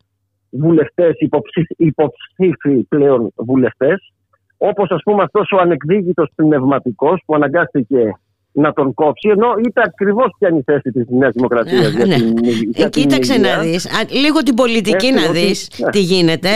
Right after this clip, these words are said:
Speaker 2: Είναι εφαρμογή, ε, αυτού
Speaker 1: Μα
Speaker 2: που
Speaker 1: αυτό
Speaker 2: είπε
Speaker 1: ακριβώς
Speaker 2: ο,
Speaker 1: είναι.
Speaker 2: ο
Speaker 1: Ένα από
Speaker 2: κύριος
Speaker 1: τα τελευταία,
Speaker 2: πνευματικός.
Speaker 1: ακριβώς. Ένα από τα τελευταία
Speaker 2: Εφαρμόζεται,
Speaker 1: νομοσχέδια της
Speaker 2: έτσι. Το
Speaker 1: Μητσοτάκη
Speaker 2: βλέπουμε με
Speaker 1: ΑΕ
Speaker 2: τα
Speaker 1: ήταν η αποξύλωση
Speaker 2: Έτσι είναι.
Speaker 1: του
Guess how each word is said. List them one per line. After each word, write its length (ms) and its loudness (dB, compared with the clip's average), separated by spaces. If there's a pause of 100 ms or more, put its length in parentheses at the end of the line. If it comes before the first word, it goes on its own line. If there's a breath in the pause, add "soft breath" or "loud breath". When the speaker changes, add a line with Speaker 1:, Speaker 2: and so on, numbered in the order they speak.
Speaker 2:
Είναι 200 2
εφαρμογή, 760 0
ε, 680 0 (120)
αυτού 180 -4
Speaker 1:
Μα 60 2
Speaker 2:
που 60 2
Speaker 1:
αυτό 120 2
Speaker 2:
είπε 180 0
Speaker 1:
ακριβώς 540 0
Speaker 2:
ο, 40 4
Speaker 1:
είναι. 0 -
Speaker 2:
ο 40 2
Speaker 1:
Ένα 160 2
από 140 2
Speaker 2:
κύριος 180 0
Speaker 1:
τα 80 0
τελευταία, 320 2
Speaker 2:
πνευματικός. 460 2 (360 loud breath)
Speaker 1:
ακριβώς. 400 -2 (120)
Ένα 180 2
από 80 0
τα 40 2
τελευταία 260 2
Speaker 2:
Εφαρμόζεται, 340 0
Speaker 1:
νομοσχέδια 160 2
της 120 0
Speaker 2:
έτσι. 200 2
Το 140 0
Speaker 1:
Μητσοτάκη 40 -2 (240)
Speaker 2:
βλέπουμε 260 0
με 40 2
Speaker 1:
ΑΕ 140 0
Speaker 2:
τα 120 0
Speaker 1:
ήταν 400 0
η 20 4 (120)
αποξύλωση 800 0 (340)
Speaker 2:
Έτσι 220 -4
είναι. 180 -6
Speaker 1:
του 140 2